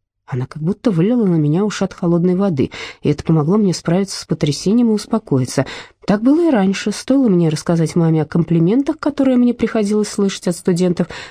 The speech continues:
как мама тут же умеряла мой пыл, говоря: "Да ты посмотри в зеркало". И в этот раз я посмотрелась в зеркало и согласилась с мамой.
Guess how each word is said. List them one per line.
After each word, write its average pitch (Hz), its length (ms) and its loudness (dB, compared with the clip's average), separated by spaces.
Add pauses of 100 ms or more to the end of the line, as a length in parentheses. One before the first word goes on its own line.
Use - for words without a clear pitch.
как 190 180 -2
мама 320 280 4
тут 262 180 0
же 277 120 2
умеряла 214 340 4
мой 269 180 2
пыл, 147 260 0
говоря: 143 440 0 (260)
"Да 262 160 4
ты 262 120 2
посмотри 254 500 2
в - 20 2
зеркало". 160 500 -2 (380)
И 180 60 2
в 165 80 4
этот 165 240 -2
раз 202 200 -2
я 151 140 -2
посмотрелась 147 600 0
в 139 40 -2
зеркало 165 440 0 (360)
и 170 220 2
согласилась 160 640 -2
с - 100 -8
мамой. 123 360 0